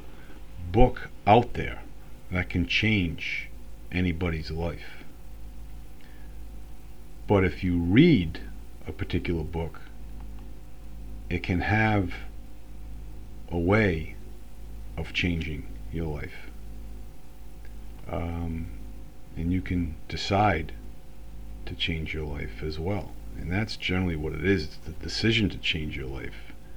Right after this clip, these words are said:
You know, a book doesn't do it. Um, a death of a loved one doesn't do it. You know, anything traumatic or, or, or good does not do it.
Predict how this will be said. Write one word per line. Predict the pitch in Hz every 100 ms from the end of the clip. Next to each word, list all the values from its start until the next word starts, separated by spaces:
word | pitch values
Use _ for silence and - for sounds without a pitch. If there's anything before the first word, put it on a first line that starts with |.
| - - - - -
You | 82
know, | 80 78
a |
book | 78 107 107
doesn't | 101 92 82 78
do | 90 92
it. | 92 - - - -
Um, | 73 76 76 78 76 73 - -
a |
death | - 98 98
of | 85
a | 82
loved | 80 101 98
one | 98 92
doesn't | 87 87 78
do | 87 85
it. | 87 - -
You | 76 80
know, | 80
anything | 90 101 - 95
traumatic | 87 - 82 90 90 90 -
or, | - - - -
or, | - - -
or | - -
good | 95 98 90 - - - - - - -
does | - 80
not | 92 90 -
do | 95 90
it. | 78